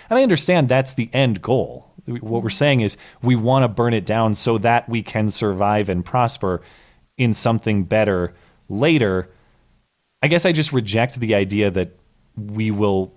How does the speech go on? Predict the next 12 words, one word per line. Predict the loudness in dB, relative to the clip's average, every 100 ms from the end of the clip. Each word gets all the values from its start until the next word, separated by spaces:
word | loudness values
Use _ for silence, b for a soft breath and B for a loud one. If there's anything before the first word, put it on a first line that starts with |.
| _ -20 B B _
we | -4 -2
will | -2 -4
accelerate | -6 -6 -4 -2 0 -2 -4
suffering | -4 -2 -2 -4 -4 -2 -2
now | -2 -2 -4
or | -4 -6
accelerate | -4 -2 -2 -2 -4
destruction | -8 -12 -4 -4 -4 -6 -6 -4
now | -4 -4 -4 -6 -8 B B B B -10
to |
survive | -6 -4 -2 -4 -4 -6
later. | -6 -4 -6